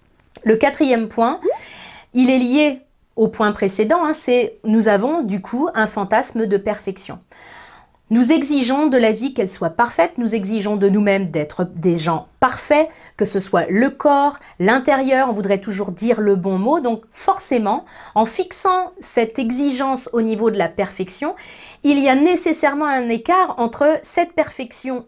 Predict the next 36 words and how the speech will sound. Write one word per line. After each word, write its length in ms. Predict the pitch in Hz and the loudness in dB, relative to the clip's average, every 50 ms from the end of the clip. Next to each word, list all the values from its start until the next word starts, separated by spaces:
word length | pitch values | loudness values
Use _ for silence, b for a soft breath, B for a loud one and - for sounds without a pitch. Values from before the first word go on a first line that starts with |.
| _ - | _ -4
exigée 720 | - 294 220 233 202 233 233 220 202 226 277 320 359 - - | -4 -2 -2 -2 -4 -2 -4 -2 -2 -2 -4 -4 -4 -6 -6
et 220 | 254 277 294 294 294 b b b b _ | -4 -4 -4 -4 -6 b b b b _
qui 200 | - 330 320 269 | 0 2 2 2
je 120 | 233 262 | 2 0
suis 420 | 247 - - - 349 381 370 370 - - | -2 -2 -2 -2 0 0 0 -2 -8 -14
vraiment, 400 | 185 175 175 180 175 165 156 160 B B B B B | -10 -8 -6 -4 -4 -6 -8 -12 B B B B B
parce 200 | B 262 254 - | B 0 0 2
que 100 | - 302 | 0 0
je 100 | 240 262 | 2 2
suis 280 | 254 247 - - 240 220 | -2 -2 -2 0 -2 0
remplie 560 | 190 240 294 294 262 254 - 320 349 349 311 | 0 0 -2 -4 -4 -6 -6 -4 -2 -2 -2
d'imperfections. 720 | 185 196 185 185 202 185 - - - 147 - - - 160 160 _ B B B B B B B B | -2 -4 -6 -6 -8 -8 -8 -8 -14 -12 -12 -12 -14 -14 -16 _ B B B B B B B B
Donc 180 | 202 262 262 254 | 0 0 2 2
si 240 | - - - 359 339 | 0 0 2 2 2
je 120 | 277 311 | 4 2
passe 360 | 294 302 339 349 349 - - | 2 2 2 0 0 0 -2
mon 200 | 302 294 285 277 | -4 -4 -6 -6
temps 240 | 262 - 285 277 269 | -4 -2 -2 -2 -2
à 180 | - 208 202 208 | -2 0 0 0
viser 380 | 202 233 294 320 294 320 320 | 0 0 -2 -2 0 0 2
la 100 | 285 262 | 2 0
perfection 600 | 254 247 240 233 - - 226 - - - 254 240 | 0 0 -6 -6 -6 -12 -12 -10 -8 -6 -4 -2
alors 260 | 220 196 202 202 202 - | 0 0 0 -2 -2 -2
que 200 | 208 196 - - | -2 -2 -2 -4
je 200 | - 190 196 269 | -8 -8 -2 -2
ne 120 | 339 349 311 | 0 0 0
suis 260 | 311 - - 269 247 | -4 -4 -6 -6 -4
pas 180 | - 233 220 208 | -2 0 0 0
dans 120 | 190 190 | 0 -4
cette 260 | 180 - 185 180 - | -6 -6 -8 -6 -4
perfection-là, 720 | 190 180 - - - 180 - - - 180 165 170 214 302 B B B B B B B B | -6 -6 -6 -8 -16 -12 -12 -10 -8 -4 -2 -2 -2 -2 B B B B B B B B
ben 100 | - 202 | 0 0
forcément 540 | 202 - 311 330 320 - 262 226 240 320 370 | 2 4 2 2 2 2 0 2 2 2 2
mes 160 | 311 269 - | 2 0 -2
complexes 420 | - 240 220 - 254 311 339 - - | -2 -4 -4 0 0 -2 -2 -2 -8
proviennent 640 | - - - 320 247 233 208 190 196 254 311 - | -4 0 2 2 2 2 2 0 0 0 -2 -8